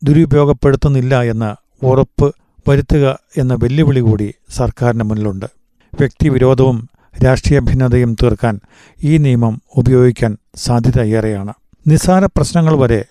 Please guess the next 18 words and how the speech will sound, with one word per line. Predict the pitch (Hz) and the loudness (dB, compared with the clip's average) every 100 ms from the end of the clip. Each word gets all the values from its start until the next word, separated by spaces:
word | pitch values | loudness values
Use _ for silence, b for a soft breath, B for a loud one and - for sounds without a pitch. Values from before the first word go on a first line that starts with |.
| - | -14
സൈബർ | - 135 143 151 - | -2 2 2 2 0
അതിക്രമത്തിന്റെ | 151 135 - 139 143 - 131 - | -2 -2 -2 -2 0 0 -2 0
പരിധിയിൽ | 120 117 127 120 135 _ | -2 0 0 -2 -6 _
കൊണ്ടുവരാനും | - 123 127 120 113 110 104 _ _ _ _ _ - | -4 0 2 2 2 -2 -6 _ _ _ _ _ -2
ശ്രമമുണ്ടായേക്കാം. | 160 135 123 104 104 107 - - _ _ - | 0 2 0 -2 -2 -4 -6 -16 _ _ 0
പോലീസ് | 165 202 190 | 2 2 2
ഉൾപ്പെടെയുള്ള | 175 - 160 160 151 143 143 _ _ _ - | 0 2 0 2 2 2 -2 _ _ _ -4
നിയമ | 139 139 147 143 156 | 0 2 4 2 -2
സംവിധാനങ്ങളെ | - 131 139 131 131 127 117 110 _ - | -4 0 2 2 2 0 -2 -6 _ -4
അനാവശ്യമായി | 131 131 151 - 143 123 113 117 _ - | 0 2 2 0 0 0 0 -4 _ -4
ഇടപെടിക്കാനും | 135 135 139 127 117 113 107 - _ B B B | -2 0 0 0 -2 -4 -6 -10 _ B B B
സാധ്യതയുണ്ട്. | - 123 123 113 101 95 - _ b b b - | 0 0 0 -2 -4 -6 -14 _ b b b -4
സൈബർ | 135 131 135 143 - | 0 2 2 -2 -6
അധിക്ഷേപത്തിന്റെ | 139 143 - 143 151 151 127 110 175 b b b - | -4 -2 0 0 0 0 0 -4 -8 b b b -4
അതിർവരമ്പ് | 135 156 147 135 131 123 117 _ 165 | 0 2 2 2 2 0 -2 _ 0
എവിടെയെന്ന | 139 143 160 127 120 | 0 2 0 0 -2
ചോദ്യവും | - 117 117 123 110 110 | 0 0 2 0 0 -2
ഉയർന്നേക്കാം. | 107 104 104 95 | -2 -4 -6 -10